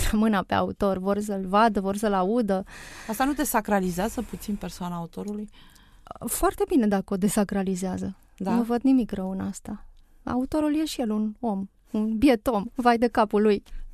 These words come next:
Speaker 1: de autor. Doar
Speaker 2: Adică
Speaker 1: că pentru unii probabil e dificil să,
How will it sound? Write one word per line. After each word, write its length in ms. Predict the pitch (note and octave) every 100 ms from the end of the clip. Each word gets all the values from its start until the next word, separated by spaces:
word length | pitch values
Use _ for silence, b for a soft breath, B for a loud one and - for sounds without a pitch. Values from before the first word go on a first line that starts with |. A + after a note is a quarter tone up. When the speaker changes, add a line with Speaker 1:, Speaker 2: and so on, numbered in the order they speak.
| - -
Speaker 1:
de 100 | A#3
autor. 440 | G#3+ A3 A3 G3 - - - B B B B D4 B B B B B B B B B
Doar 200 | - C4
Speaker 2:
Adică 180 | D#4 D#4
Speaker 1:
că 60 | E4+
pentru 340 | E4 D4+ D4
unii 180 | D4+ D4+
probabil 500 | D4 C#4 C#4 C#4 C4+
e 400 | C4+ C4+ C4+ C4 B3+ A#3+ B B B B B B B B - - A3+ -
dificil 760 | A#3 A3+ A#3+ B3+ - B3 G3
să, 440 | F#3+ - F#3+ F#3+